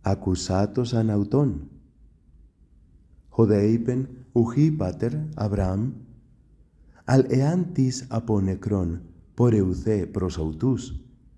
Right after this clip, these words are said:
μετανοέσουσιν». Είπεν δε αυτό, «Εϊ Μωυσέος, καί των προφετών,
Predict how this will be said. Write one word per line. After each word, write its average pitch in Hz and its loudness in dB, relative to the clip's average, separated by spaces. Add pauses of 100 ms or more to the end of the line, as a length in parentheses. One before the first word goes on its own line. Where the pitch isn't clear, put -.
(540)
μετανοέσουσιν». 101 2 (1500)
Είπεν 113 6
δε 110 2
αυτό, 90 -2 (1200)
«Εϊ 117 8
Μωυσέος, 104 0 (260)
καί 98 0
των 95 0
προφετών, 101 0